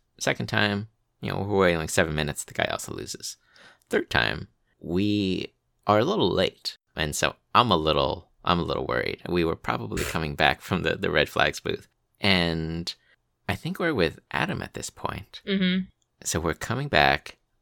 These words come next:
Speaker 1: We're rounding the corner. I see the big crowd. And just as we do, we hear an eruption of excitement from this crowd and from the developer shoutcasting it because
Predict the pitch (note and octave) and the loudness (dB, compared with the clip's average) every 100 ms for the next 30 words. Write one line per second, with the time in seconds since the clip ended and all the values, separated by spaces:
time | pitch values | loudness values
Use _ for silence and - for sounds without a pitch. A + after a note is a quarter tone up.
0 | _ E2+ D2+ D2 E2+ A2+ A2 G2 - D#2+ | _ -2 0 6 6 6 2 -2 0 0
1 | D2 C#2+ E2 - - - G2+ G2 G2 - | 2 0 -2 -6 -10 -6 -4 -2 -4 -4
2 | - C#2 B1+ C#2+ - _ _ - _ _ | 2 2 2 -2 -8 _ _ -20 _ _
3 | _ _ - D#2 D#2 D2+ F2 - _ - | _ _ 0 2 2 -2 -8 -14 _ -8
4 | - A#2+ - - G#2 A2 - G#2+ F#2 G#2+ | 2 4 2 -2 2 2 0 -2 -2 4
5 | G#2 A1+ - F#2+ _ _ _ - F#2 E2 | 4 4 -2 -8 _ _ _ 0 0 2
6 | - G#2+ F#2 D2+ C#2 D#2 _ _ _ _ | 2 4 6 6 2 -2 _ _ _ _
7 | - G#2+ F2 D#2+ E2 F2+ F2+ - - A1+ | -6 0 0 0 2 8 8 8 0 0
8 | G1+ F#2 _ _ _ - E2+ D2 C#2+ - | -2 -12 _ _ _ 2 4 4 2 -2
9 | - - D2+ - - - - _ _ - | 2 6 6 6 -6 -6 -14 _ _ -20
10 | - G2+ E2+ E2 D2 - - D2 C#2+ - | 2 6 6 6 0 0 4 6 6 6
11 | F#2+ G2+ G2+ F2 D#2 D#2+ D2+ D2 - - | 4 6 2 0 0 2 2 2 0 4
12 | D2 - G1+ - - G1+ - _ - - | 4 4 0 -2 -8 -8 -10 _ -6 0
13 | F2 D#2+ D2 C#2+ | 2 4 2 -2